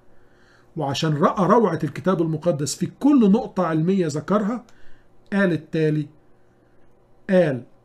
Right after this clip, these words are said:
"هذا النظام الجميل للشمس"، ده كلام نيوتن، اللي حاليًا لو في زماننا الحالي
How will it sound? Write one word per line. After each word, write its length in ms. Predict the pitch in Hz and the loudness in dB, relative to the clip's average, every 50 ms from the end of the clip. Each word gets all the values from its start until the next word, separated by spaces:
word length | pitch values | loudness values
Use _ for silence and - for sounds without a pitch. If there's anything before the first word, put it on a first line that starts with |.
| _ _ | _ _
"هذا 240 | - 151 143 143 151 | -6 -4 -4 -2 -4
النظام 480 | 143 147 147 127 139 202 233 247 240 | -4 -4 -4 -2 -2 -2 -2 0 0
الجميل 440 | 220 208 175 156 185 175 190 208 202 | -2 -2 0 0 0 0 2 2 2
للشمس"، 500 | 196 180 - - - 196 185 - - 147 | 0 0 -2 -2 -2 -2 -2 -4 -6 -8
ده 80 | 139 135 | -8 -8
كلام 280 | - 143 151 170 170 | -6 -6 -6 -4 -4
نيوتن، 320 | 151 156 185 208 208 - 104 104 _ _ _ _ _ _ _ _ _ _ _ _ _ _ _ _ _ _ _ _ _ _ _ _ _ _ _ _ _ _ _ _ - | -2 -2 -2 -4 -6 -8 -14 -16 _ _ _ _ _ _ _ _ _ _ _ _ _ _ _ _ _ _ _ _ _ _ _ _ _ _ _ _ _ _ _ _ -6
اللي 160 | 147 139 131 | -6 -6 -4
حاليًا 320 | - - 151 165 185 185 | -2 -2 0 0 0 0
لو 200 | 170 156 151 147 | 0 -2 -2 -4
في 140 | 139 - 147 | -6 -6 -6
زماننا 360 | 127 143 143 156 160 151 147 | -6 -4 -4 -4 -4 -4 -4
الحالي 540 | 143 123 - - 220 247 208 180 170 175 156 | -6 -8 -8 -6 -4 -4 -2 -2 -4 -4 -6